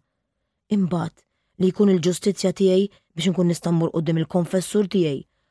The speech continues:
bħala l-imħallef tiegħi u nixli li lil nifsi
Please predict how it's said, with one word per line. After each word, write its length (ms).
bħala 300
l-imħallef 640
tiegħi 280
u 140
nixli 420
li 160
lil 160
nifsi 400